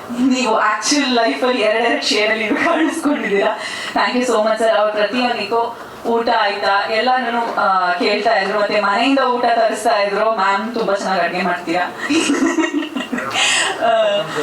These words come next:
ಆ, ಹಾಗೆ, ಆ, ಸರ್ನ ನಾನು actually, ಆ, ವಿಲನ್ ಲುಕ್ ಅಲ್ಲಿ ನಾನು ನೋಡಿದ್ದು ನಾನು ಟೀಸರ್ ಅಲ್ಲೇ. ನಾನು ಅನ್ಕೊಂಡೇ ಇರ್ಲಿಲ್ಲ ಸರ್, ಆ ಲುಕ್ ಬರ್ತದೆ ನಿಮ್, ಅಂದ್ರೆ, ಆ,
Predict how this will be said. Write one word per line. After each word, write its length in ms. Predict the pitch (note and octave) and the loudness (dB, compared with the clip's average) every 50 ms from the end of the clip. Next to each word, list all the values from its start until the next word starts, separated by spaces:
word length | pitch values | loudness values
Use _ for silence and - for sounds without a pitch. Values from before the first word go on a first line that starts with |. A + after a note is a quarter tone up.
| - - - - | -4 -4 -2 0
ಆ, 260 | G3+ G#3 G3+ F#3+ F#3+ | 0 0 2 0 0
ಹಾಗೆ, 440 | F#3+ - G#3 G#3 G#3+ A3+ A3+ A3 A3 | 0 0 0 0 0 0 0 0 0
ಆ, 380 | G#3 G#3 G#3 G3+ G3+ F#3+ F#3 - | 2 2 2 2 2 2 0 0
ಸರ್ನ 440 | - - B3+ C4+ C#4+ D4+ D#4 D4+ D4 | 0 0 2 2 2 2 2 2 2
ನಾನು 380 | D4 C4+ A#3+ A3+ A3+ - - | 0 0 2 2 0 0 0
actually, 420 | - C#4+ C#4 B3 - A#3 - - - | 0 0 0 0 0 0 0 2 2
ಆ, 280 | - G#3 F#3+ F#3+ F#3 | 2 2 2 2 2
ವಿಲನ್ 460 | F#3+ G3 G#3 A3+ B3+ C#4 C#4+ C#4+ C#4 | 0 0 0 0 2 2 2 2 2
ಲುಕ್ 180 | B3+ C4+ - - | 2 0 0 0
ಅಲ್ಲಿ 220 | B3 A#3 A3+ A3 | 0 2 2 2
ನಾನು 180 | G#3 G#3 G3+ G3 | 0 0 2 0
ನೋಡಿದ್ದು 220 | G3+ B3 B3+ B3 | 0 2 2 2
ನಾನು 260 | A#3+ A3+ A3 G#3 G3 F#3+ | 2 2 2 0 0 -2
ಟೀಸರ್ 460 | G3 G3 G3 G#3 G#3+ A3+ A3+ G3+ F3+ | -2 -2 0 2 2 4 4 2 2
ಅಲ್ಲೇ. 320 | D#3+ D#3+ F3 G#3 - - - - - - - | 0 0 0 0 0 -2 -4 -8 -8 -4 0
ನಾನು 400 | G#3+ G#3+ G#3+ G#3+ G#3 G3+ F#3+ F3+ F3 - - - - - - | 0 2 2 2 2 2 0 0 -2 -4 -6 -8 -6 -2 0
ಅನ್ಕೊಂಡೇ 600 | G3+ G#3 A#3+ C#4+ - - F4+ E4+ - B3 B3 C4+ | 0 2 2 0 0 0 0 2 2 2 2 2
ಇರ್ಲಿಲ್ಲ 520 | C#4 C4 C4 - A3+ A3 G#3+ G#3 F#3+ - - | 2 2 0 0 0 0 0 2 0 0 0
ಸರ್, 220 | - G3+ G3 F#3 | 0 0 2 2
ಆ 280 | - G3 G3+ G#3+ A#3 - | 2 2 2 2 2 2
ಲುಕ್ 320 | A3+ C4 - - - A3 | 0 0 -2 -2 -2 0
ಬರ್ತದೆ 500 | G#3 A3 G#3 G#3 - A#3 A3+ A3+ A#3 A3 | 2 2 0 0 0 0 0 2 0 0
ನಿಮ್, 300 | G#3 G3+ G#3 G3 F#3 - | 0 0 -2 -2 -2 0
ಅಂದ್ರೆ, 420 | - G#3 G#3 F3 F#3+ F3+ D#3 D3+ | 0 0 0 0 0 0 0 2
ಆ, 400 | - A#2+ C#3 D3 D#3+ D#3 E3 E3+ | 2 2 2 2 2 2 2 0